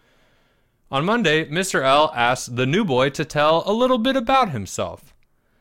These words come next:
"Hello, my name is James. My favorite subject is math. I like to play kickball. My favorite food is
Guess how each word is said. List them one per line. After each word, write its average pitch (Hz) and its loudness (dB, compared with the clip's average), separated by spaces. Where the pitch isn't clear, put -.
"Hello, 233 4
my 226 2
name 233 0
is 220 -4
James. 180 -4
My 185 0
favorite 240 -2
subject 240 -2
is 254 -6
math. 202 0
I 190 0
like 202 0
to 220 -14
play 233 -2
kickball. 233 0
My 190 -2
favorite 226 -2
food 240 -2
is 208 -4